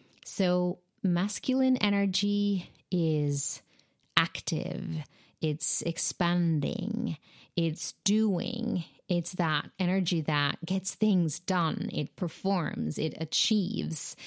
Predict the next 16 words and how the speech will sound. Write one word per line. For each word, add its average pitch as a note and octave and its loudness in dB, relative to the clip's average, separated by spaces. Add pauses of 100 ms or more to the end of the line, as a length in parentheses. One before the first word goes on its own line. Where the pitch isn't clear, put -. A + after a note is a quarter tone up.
(260)
It's F3+ 0
also B3+ 0 (200)
structured - -4 (400)
and F3 0 (260)
linear. F3+ -2 (480)
And F3+ 0
feminine A#3+ 0
energy E3 -2
is, D#3+ -2
on D#3+ -2
the - -2
other E3 -2
hand, D#3 -4
receptive - -4 (840)
and D#3 -2
surrendering. F3 -4